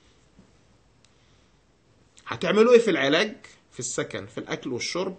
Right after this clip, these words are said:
ما هي دي، ما هي، بصوا، الحكومات في العالم بيشغلها حاجات أساسية. أول أي، دي موفراها في كل حكومات العالم. التعليم،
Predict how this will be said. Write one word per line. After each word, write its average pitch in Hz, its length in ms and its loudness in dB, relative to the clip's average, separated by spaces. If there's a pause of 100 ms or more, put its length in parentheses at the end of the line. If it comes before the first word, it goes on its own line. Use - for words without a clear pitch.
ما 151 100 -12
هي 156 40 -10
دي، 170 80 -8
ما 156 140 -4
هي، 131 40 -4
بصوا، 160 340 -4 (360)
الحكومات 190 380 0
في - 60 -8
العالم 202 440 0
بيشغلها 175 500 -2
حاجات 165 380 -8
أساسية. 120 540 -8 (220)
أول 160 300 2
أي، - 220 -2 (180)
دي 165 200 0
موفراها 240 520 4
في - 160 -12
كل 254 260 8
حكومات 233 380 4
العالم. 156 460 0 (1300)
التعليم، 185 720 2